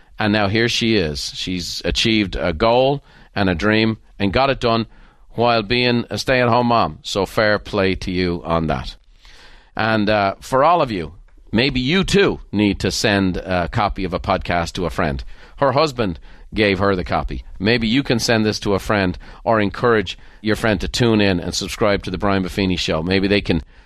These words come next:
use a little encouragement or a little motivation. And before I leave you here today,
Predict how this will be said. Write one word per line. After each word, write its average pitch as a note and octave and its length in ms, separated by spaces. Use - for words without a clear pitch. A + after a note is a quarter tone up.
use G2+ 340
a F#2+ 60
little F#2 220
encouragement E2 600
or F2 100
a E2+ 40
little E2+ 200
motivation. D#2 680
And G#2+ 120
before D#3 300
I C#3+ 80
leave C#3 220
you A#2+ 60
here A2 160
today, G2+ 400